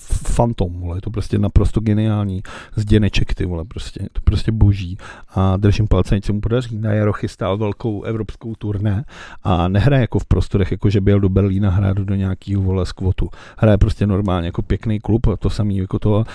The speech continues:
chystá se samozřejmě, ví se, jak on je populární v těch severských zemích, takže pojede prostě nějaký Finsko, Norsko, jako držím palce, ať se to podaří. Je to super.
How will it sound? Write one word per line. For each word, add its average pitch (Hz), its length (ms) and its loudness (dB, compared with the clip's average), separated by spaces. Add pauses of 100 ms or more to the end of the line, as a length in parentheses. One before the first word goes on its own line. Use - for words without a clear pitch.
(160)
chystá - 340 2
se - 100 -2
samozřejmě, 104 440 -2
ví 101 100 -6
se, - 140 -4
jak 92 140 -4
on 104 80 -2
je 107 60 0
populární 101 480 -2
v - 60 -4
těch - 160 0
severských 104 520 0
zemích, 110 300 0
takže 104 280 -4 (360)
pojede 98 260 2
prostě 107 260 0
nějaký 107 260 -2
Finsko, 101 400 -4
Norsko, 101 380 0
jako 107 280 -2 (380)
držím 110 240 4
palce, - 320 2
ať 113 60 0
se - 80 -10
to 117 100 -4
podaří. 120 440 -2
Je 117 80 2
to 113 80 4
super. 110 400 0